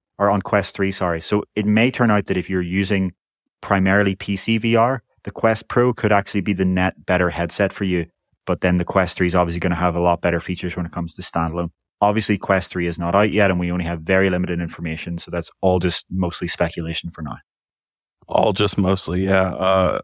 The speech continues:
Speaker 2: we, you know, it's funny, we don't have, we don't have a discovered headset in the hallway yet to point to, but we do have a lot of, uh, sort of hints as to what this device is gonna be with that,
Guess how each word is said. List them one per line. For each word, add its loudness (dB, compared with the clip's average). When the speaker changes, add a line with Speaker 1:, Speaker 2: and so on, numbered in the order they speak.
Speaker 2:
we, 2
you 2
know, 4
it's -2
funny, 0
we 2
don't 2
have, 2
we 0
don't 2
have 2
a 0
discovered 2
headset 0
in 2
the 2
hallway 2
yet 2
to 0
point -4
to, -6
but 2
we 4
do 4
have 2
a 2
lot 2
of, 0
uh, 2
sort 0
of -2
hints 0
as 0
to -2
what 0
this -2
device 0
is -6
gonna 2
be 0
with -2
that, 2